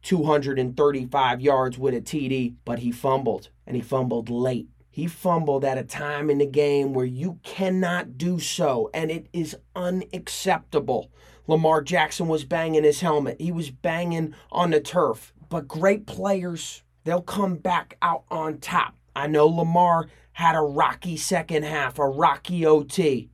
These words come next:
but I think he'll be just fine on the season. I'm really happy Vegas won in front of their home crowd. I really felt that both teams are gonna be in the playoff picture this year, and I really mean that.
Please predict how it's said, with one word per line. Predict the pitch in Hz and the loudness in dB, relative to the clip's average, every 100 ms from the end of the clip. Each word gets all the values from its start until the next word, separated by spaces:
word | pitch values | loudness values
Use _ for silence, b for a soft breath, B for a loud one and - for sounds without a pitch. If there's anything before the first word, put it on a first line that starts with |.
| _ | _
but | 147 | 0
I | 147 | 0
think | 156 165 | 0 -2
he'll | 170 156 | 4 4
be | 147 143 | 4 0
just | 160 151 - | 2 2 0
fine | 156 151 156 | -2 0 0
on | 156 | 2
the | 147 | 0
season. | - 165 165 147 147 | 0 -4 -2 -2 -2
I'm | 131 147 | 0 -2
really | 170 170 147 | -2 -2 -4
happy | 160 156 170 175 143 _ | -4 -4 -4 -8 -8 _
Vegas | 139 156 156 165 156 | 4 4 4 0 -4
won | 147 147 156 160 160 165 - | 2 6 6 6 2 -2 -2
in | 147 | -4
front | 139 170 160 | -2 -2 0
of | 151 135 | 0 0
their | 160 160 | 0 0
home | 156 170 170 165 | 2 0 2 -2
crowd. | - 165 156 160 160 143 b b b b - | -4 0 2 2 2 -4 b b b b -4
I | |
really | 151 156 175 185 | -2 0 0 0
felt | - - 175 190 - | -2 2 4 4 2
that | 202 180 165 _ | -2 0 -2 _
both | 175 180 202 | 2 2 0
teams | - - 190 190 196 208 - - | -8 -4 0 2 2 0 -6 -6
are | - 170 | -4 -2
gonna | 180 175 | -4 -4
be | 185 185 - | -4 -6 -4
in | 185 185 | -2 0
the | 190 | 0
playoff | 180 185 190 196 190 190 - | -2 0 2 4 4 2 0
picture | 196 190 - 190 | -4 -4 -2 -2
this | 185 185 - | -2 -4 -2
year, | 196 196 180 | 2 4 2
and | 151 | 0
I | 175 | -2
really | 180 170 185 185 185 | -2 0 2 4 2
mean | 180 180 185 180 | 0 0 0 0
that. | 180 185 | 0 0